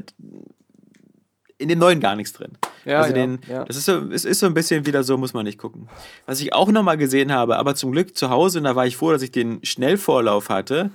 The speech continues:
Speaker 2: Hm.
Speaker 1: weil ich hab noch mal diesen Alien Covenant nachgeholt, ja.
Speaker 2: Ja, oh
Speaker 1: Und
Speaker 2: Gott, das war ja für mich echt
Speaker 1: und
Speaker 2: einer der schlechtesten Filme letztes Jahr, äh, aber enttäuschendsten
Speaker 1: Ja,
Speaker 2: auch.
Speaker 1: ja, ja, ja.
Speaker 2: Ja.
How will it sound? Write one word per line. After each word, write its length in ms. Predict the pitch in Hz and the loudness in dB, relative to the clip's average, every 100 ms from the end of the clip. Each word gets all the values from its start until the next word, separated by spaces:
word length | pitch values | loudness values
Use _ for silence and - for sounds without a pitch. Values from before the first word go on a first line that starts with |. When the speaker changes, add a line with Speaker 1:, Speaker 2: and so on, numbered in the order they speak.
| - | -12
Speaker 2:
Hm. 100 | 127 _ - | -18 _ -4
Speaker 1:
weil 100 | 123 | -2
ich 80 | |
hab 120 | 160 160 | -2 0
noch 80 | |
mal 100 | 147 | 0
diesen 220 | 131 131 131 | 0 -2 0
Alien 340 | 127 156 131 | 2 2 0
Covenant 420 | - 160 160 117 | -2 0 0 -2
nachgeholt, 640 | 117 98 - 104 104 - - | -4 -4 -4 -6 -6 -6 -8
ja. 260 | - - - - | -8 -8 -6 4
Speaker 2:
Ja, 500 | 156 160 151 139 117 | 6 8 6 6 4
oh 40 | |
Speaker 1:
Und 120 | 117 | 4
Speaker 2:
Gott, 180 | 156 113 | 2 0
das 160 | 156 170 | -2 0
war 160 | 180 | 0
ja 80 | 180 | 0
für 120 | 170 175 | -2 -4
mich 200 | 180 - | -4 -2
echt 120 | 120 | 0
Speaker 1:
und 80 | 131 | 2
Speaker 2:
einer 180 | 170 165 | 2 0
der 140 | 160 | -2
schlechtesten 460 | 165 170 - 175 160 | -4 -6 -8 -10 -6
Filme 280 | 165 160 | -2 0
letztes 360 | 151 139 139 - | 0 -2 -6 -4
Jahr, 420 | 143 143 123 - | -2 -2 -4 -6
äh, 60 | 117 | -2
aber 140 | 113 | 0
enttäuschendsten 640 | 120 - 165 131 117 101 131 | 0 2 2 4 2 0 -2
Speaker 1:
Ja, 60 | 120 | -2
Speaker 2:
auch. 160 | 123 | -4
Speaker 1:
ja, 120 | 120 - _ _ | -8 -16 _ _
ja, 360 | 143 123 110 110 113 | -2 0 0 -4 -8
ja. 180 | 123 117 120 - | -10 -10 -10 -10
Speaker 2:
Ja. 160 | 143 | -8